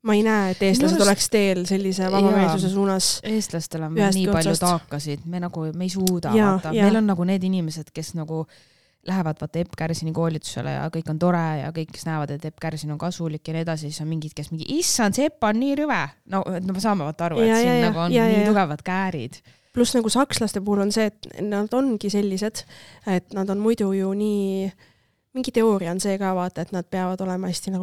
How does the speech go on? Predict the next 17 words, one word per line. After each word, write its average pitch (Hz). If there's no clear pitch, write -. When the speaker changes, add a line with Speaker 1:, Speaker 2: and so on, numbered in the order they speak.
Speaker 1:
korralikud, 226
et 185
nad 190
said 196
sõja 208
pähe, 208
nad 185
on 190
nii 196
palju 190
paska 208
teinud 190
siin 202
maailmas, 196
et 185
nad 180
siis 185